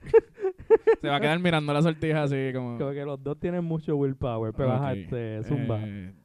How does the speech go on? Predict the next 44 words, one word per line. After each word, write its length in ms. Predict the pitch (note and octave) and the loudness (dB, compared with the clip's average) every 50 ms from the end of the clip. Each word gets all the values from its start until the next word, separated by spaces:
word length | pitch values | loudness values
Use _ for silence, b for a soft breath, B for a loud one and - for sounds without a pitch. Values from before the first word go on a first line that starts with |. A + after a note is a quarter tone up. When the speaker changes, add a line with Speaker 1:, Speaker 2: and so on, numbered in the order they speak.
| _ - | _ -6
Speaker 1:
yo 100 | B2 A2+ | -4 -2
Speaker 2:
Eh, 60 | A2+ | 0
Speaker 1:
creo 120 | B2 B2+ | 0 0
Speaker 2:
vamos 140 | C3 C#3+ D#3 | 0 0 0
a 20 | |
pe-, 340 | E3 D#3+ D#3+ D#3+ D3+ C#3 B2+ | 0 0 0 0 0 0 0
Speaker 1:
que 40 | B2 | -2
Speaker 2:
pensar 260 | A2+ G3+ F3+ - A#3 G#3 | -4 -6 -8 -8 -10 -8
como 200 | - A3+ G3 F3 | -8 -8 -8 -6
que 80 | E3 | -8
alguien 180 | D#3 D#3+ F#3 G3 | -8 -10 -12 -14
que 140 | - G#3+ G3 | -12 -12 -12
pelea, 420 | F3+ F3 D3+ D3 D#3+ E3+ F3 E3+ D#3 | -10 -10 -10 -10 -10 -10 -6 -2 0
que 60 | D#3+ | 2
Speaker 1:
villano, 520 | E3 D#3 D3 D3 D3 D#3 E3+ F#3 G3 G3 | 4 4 4 4 4 2 2 2 4 2
yo 200 | F#3+ F#3 E3+ E3 | 4 4 4 4
creo 160 | D#3+ E3 E3 F3 | 4 4 2 0
que 200 | F3 F3 E3+ E3 | 0 0 0 0
Deathstroke 600 | D#3 E3 F3+ F3 - - C#3+ C3 B2+ - - - _ _ _ _ _ _ | 2 2 0 0 0 0 2 2 2 0 -4 -12 _ _ _ _ _ _
le 140 | C#3 C#3+ C#3 | -6 -4 -4
ganaría. 380 | C3+ C3 B2+ B2 B2 C3 C3 | -4 -4 -4 -4 -4 -2 -2
Speaker 2:
Deathstroke, 520 | A#2+ A2+ A#2 - - F3+ E3 D3+ D3+ D3+ - | -2 -4 -4 -4 -2 0 0 0 0 -2 -4
Deathstroke 380 | - C3 C3 C3+ - D#3 C#3+ C#3+ | -8 -8 -8 -6 -6 -8 -8 -8
es 160 | C#3+ C#3+ C#3+ | -8 -6 -6
una 200 | C#3 C3+ C#3 C3+ | -6 -4 -2 -2
Speaker 1:
Eh, 40 | A#2+ | -2
Speaker 2:
buena 160 | A#2+ - B2+ | -2 -2 -4
contestación. 380 | C3 B2+ B2 B2+ A#2+ - C3 C3 | -6 -8 -8 -10 -8 -6 -4 -4
Speaker 1:
bastante 420 | B2+ - B2 B2 B2 F#3+ G3+ C#3 | -4 -2 -4 -4 -4 -2 -2 -2
bien. 420 | C3+ C#3+ D3 C#3+ C3 B2 B2 B2+ - - | -2 -2 -2 -4 -6 -8 -10 -12 -16 -12
Y 280 | - B2 A#2+ A#2 A2+ A2+ | -8 -4 -4 -2 -2 -2
Speaker 2:
Ok. 60 | B2 C3+ | -2 -2
Speaker 1:
pues, 720 | - A2 A2 G#2+ G#2+ G#2+ G#2 G#2 G2+ G2+ G2+ G2+ G#2 G2+ - _ - | -2 0 0 -2 -2 -4 -4 -6 -6 -6 -8 -8 -10 -12 -14 _ -8
de 100 | A#2+ A#2+ | -6 -6
los 120 | A#2+ - | -6 -4
héroes, 320 | B2 B2 C3+ D#3 D#3 D#3 D3+ - | -4 -4 -4 -2 -4 -4 -6 -8
¿verdad? 280 | - B2+ A#2 A2 B2+ C#3+ | -8 -8 -8 -8 -8 -10
Casi 220 | E3 D3+ E3+ F3 | -10 -10 -10 -8
todos. 360 | F3 - G#2+ G#2+ - E3+ E3+ - _ _ _ _ _ _ _ _ _ _ _ _ _ _ | -8 -8 -6 -4 -4 -4 -6 -6 _ _ _ _ _ _ _ _ _ _ _ _ _ _
Flash. 440 | - - A2+ A2+ C3+ D3+ - - - - | -12 -10 -8 -6 -6 -6 -8 -10 -10 -6
Speaker 2:
<laughs> 380 | - - - - D#5 - - | -6 -4 -2 -2 -2 -2 -2
Casi 340 | - - - - - - C5 - - | -2 -2 -2 -2 -2 -6 -6 -4 0
todos. 380 | - G4+ F4 - E3+ G3+ A3 - | 0 0 0 0 0 -2 -2 -2
Speaker 1:
Sí. 520 | - - G#3 C3 C3 B2 - C#3+ C3 A#2 | -2 -2 -2 -2 -2 -4 -6 -8 -8 -8